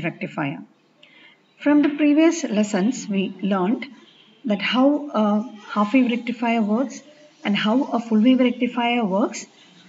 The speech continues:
but using a center tapped transformer. But then we understood that for constructing such a full wave rectifier, we, we require a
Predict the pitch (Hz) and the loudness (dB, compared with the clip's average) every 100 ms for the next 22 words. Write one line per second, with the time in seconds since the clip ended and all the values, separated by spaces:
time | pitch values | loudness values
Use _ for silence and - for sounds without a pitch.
0 | 220 233 247 285 302 214 180 - 202 233 | -2 0 2 2 2 2 -2 0 -2 0
1 | 220 233 233 - 190 165 - 180 165 147 | -2 -2 -4 -6 -6 -6 -8 -4 -4 -4
2 | - - _ _ - - - - - - | -10 -20 _ _ -20 -20 -20 -20 -20 -10
3 | 226 247 247 294 285 262 226 233 302 - | 0 2 4 4 4 2 0 0 0 -2
4 | 320 208 190 254 - - - - - 226 | -2 0 -2 -4 -8 -20 -20 -20 -4 -2
5 | 214 - - - 214 214 294 277 302 311 | -2 -4 -12 -4 -2 0 -2 0 2 2
6 | - 226 - 277 269 - - 233 233 254 | 2 -2 0 0 0 -4 -4 0 4 2
7 | 202 - 214 220 180 165 - - - - | 2 -4 -6 -4 -2 -2 -4 -6 -20 -20
8 | - 214 214 180 220 190 214 214 214 220 | -4 2 2 2 0 2 2 2 2 0
9 | - 269 285 294 - 220 - | 0 0 2 0 -2 -2 -4